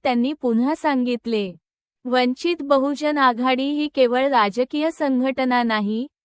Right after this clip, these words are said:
ती एक विचारांची चळवळ आहे. आम्ही अन्यायाविरुद्ध उभे आहोत आणि समाजाच्या प्रत्येक घटकाला समान सन्मान मिळेपर्यंत लढत राहू."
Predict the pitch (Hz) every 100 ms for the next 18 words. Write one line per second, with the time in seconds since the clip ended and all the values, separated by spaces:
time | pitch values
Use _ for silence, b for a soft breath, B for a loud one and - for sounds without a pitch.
0 | _ 277 262 294 254 226 254 254 269 262
1 | 330 339 302 247 247 247 240 220 220 208
2 | 190 175 _ _ _ _ _ _ _ _
3 | 247 247 277 320 247 226 269 302 311 320
4 | 311 277 294 302 240 247 254 240 226 285
5 | - 277 277 - 247 226 254 254 277 302
6 | 294 - 226 - 277 294 277 285 285 285
7 | 262 247 277 247 214 226 277 - 294 254
8 | 254 277 294 247 247 262 247 262 285 262
9 | 226 233 220 240 214 214 202